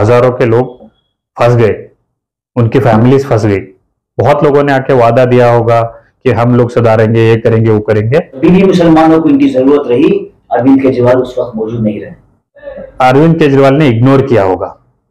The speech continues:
Speaker 1: या मुसलमानों के चीजों पे अरविंद केजरीवाल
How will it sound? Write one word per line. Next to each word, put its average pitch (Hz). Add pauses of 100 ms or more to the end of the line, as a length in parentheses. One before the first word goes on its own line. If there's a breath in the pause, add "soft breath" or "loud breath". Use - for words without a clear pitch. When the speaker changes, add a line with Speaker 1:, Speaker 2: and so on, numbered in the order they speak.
(240)
Speaker 1:
या 147
मुसलमानों 139
के 135
चीजों 120
पे 143
अरविंद 120
केजरीवाल 113